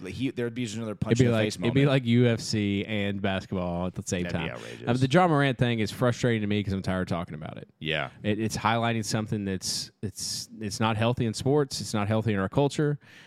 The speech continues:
Speaker 2: It's highlighting something that, um, where we appease to people who are, who are popular or,
Speaker 1: Yeah.
Speaker 2: or, or talented, and, um, and they don't have the same accountability as other people. Now, given he didn't break any laws of their state,
Speaker 1: No.
Speaker 2: but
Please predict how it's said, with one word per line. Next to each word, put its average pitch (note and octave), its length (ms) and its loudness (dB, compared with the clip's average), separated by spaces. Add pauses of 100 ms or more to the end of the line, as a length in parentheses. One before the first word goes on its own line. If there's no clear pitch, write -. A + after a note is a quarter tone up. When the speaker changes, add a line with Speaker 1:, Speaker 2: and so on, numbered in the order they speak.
(160)
Speaker 2:
It's F#2+ 180 -6
highlighting G#2+ 440 2
something G#2 400 -2
that, F#2+ 320 -2
um, F2+ 400 -2 (280)
where G2+ 120 -2
we G#2 120 2
appease A2+ 500 0
to A#2 80 0
people A#2 380 0
who A2 220 2
are, G2 260 0 (640)
who G#2+ 140 -2
are G2+ 180 0
popular A#2+ 500 2
or, G#2 360 0
Speaker 1:
Yeah. D#2+ 180 -2
Speaker 2:
or, F#2+ 340 -2 (280)
or G#2+ 80 -2
talented, C3 600 0 (360)
and, G2 320 0
um, F#2+ 320 -2
and G#2+ 160 -2
they G#2+ 80 2
don't A2 120 2
have A2+ 100 0
the A2 60 -2
same A2+ 200 0
accountability G#2+ 520 0
as G2 100 0
other A#2 140 2
people. C3+ 480 -2
Now, A#2+ 120 2
given C3+ 360 2
he A#2+ 120 0
didn't B2 280 0
break A#2 280 0
any A2 200 0
laws G2 400 0
of G2 60 -4
their F2 120 0
state, B2+ 400 0 (200)
Speaker 1:
No. A2 200 -8 (120)
Speaker 2:
but A#2+ 180 6